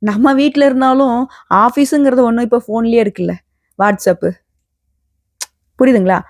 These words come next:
அலுவலகத்துக்கான பணிகளை நம்ம வீட்ல இருந்தே செஞ்சுக்கிட்டு தான் இருக்கோம். கூட வேலை பார்க்குறவங்க கிட்ட பேசிக்கிட்டு தான் இருக்கோம்.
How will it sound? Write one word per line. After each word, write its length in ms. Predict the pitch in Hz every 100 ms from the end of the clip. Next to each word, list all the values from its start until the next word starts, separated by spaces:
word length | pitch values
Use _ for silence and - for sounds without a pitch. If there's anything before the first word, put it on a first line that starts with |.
| _ -
அலுவலகத்துக்கான 720 | 208 240 254 254 233 254 247
பணிகளை 440 | 226 233 269 262 254
நம்ம 160 | 320 226
வீட்ல 220 | 262 247
இருந்தே 140 | 262 294
செஞ்சுக்கிட்டு 300 | 247 262 262
தான் 100 | 262
இருக்கோம். 180 | 214 _ _ _ _ _ _ -
கூட 120 | 320 311
வேலை 180 | 285 285
பார்க்குறவங்க 260 | 269 254
கிட்ட 100 | 247
பேசிக்கிட்டு 420 | 285 254 240 233 254
தான் 120 | 240
இருக்கோம். 220 | 214